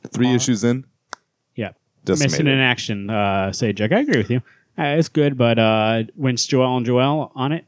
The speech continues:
Speaker 2: perfection.
Speaker 1: Yes.
Speaker 2: Detective Comics Annual number two, Peter J. Tomasi, Travis Moore, Joe, uh, Quinones on that cover.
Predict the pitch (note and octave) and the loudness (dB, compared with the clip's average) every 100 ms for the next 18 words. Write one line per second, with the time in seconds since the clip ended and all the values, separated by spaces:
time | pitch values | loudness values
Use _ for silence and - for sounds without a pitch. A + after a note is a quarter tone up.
0 | _ _ _ - G#2 D#2 - - - - | _ _ _ -6 -6 -6 -14 -20 -16 -12
1 | D2+ - - - A#2+ A#3+ A#3 G#3 A3 G#3 | -10 -10 -12 -4 2 2 0 -4 -4 -6
2 | D#3+ G3 F#3+ C#3+ B2 A2+ - - A3+ G3+ | -4 -2 0 0 0 -4 -10 -4 -2 0
3 | C3+ C3+ F3 D3 C3+ B2 C#3 C#3+ - - | 0 0 0 0 0 0 -2 -4 -4 -2
4 | D3 C3+ - C3+ C#3 B2+ A#2+ G#2+ C#3 C#3 | 0 0 -2 0 2 2 2 2 2 0
5 | A#2+ - C#3 A#2 A2+ A2 A#2+ B2+ D#3+ A2+ | -2 -2 0 2 0 -2 -2 0 2 2
6 | G#2 - B2+ A2+ G#2+ - - F3+ G#2+ | 0 -4 -8 -6 -10 -8 0 2 2